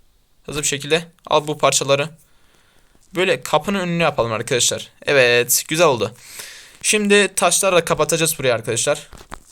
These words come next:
Al eline taşı. Koy buraya. Yok, yanlış yere koyduk. Buraya koyacaksın, bak buraya. Koymuyor arkadaşlar oraya doğru.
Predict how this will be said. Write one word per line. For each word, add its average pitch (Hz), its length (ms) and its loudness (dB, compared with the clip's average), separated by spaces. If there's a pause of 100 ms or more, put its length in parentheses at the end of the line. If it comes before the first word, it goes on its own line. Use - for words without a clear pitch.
(680)
Al 165 120 0
eline 143 260 0
taşı. 160 360 -4 (2500)
Koy 180 200 -2
buraya. 170 320 0 (500)
Yok, 135 260 -8
yanlış 135 320 -4
yere 131 140 -6
koyduk. - 400 -12
Buraya 139 180 -4
koyacaksın, 113 420 -6
bak 117 200 -8
buraya. 107 220 -6 (1120)
Koymuyor 175 380 -2
arkadaşlar 139 440 0
oraya 104 180 -2
doğru. 104 220 -6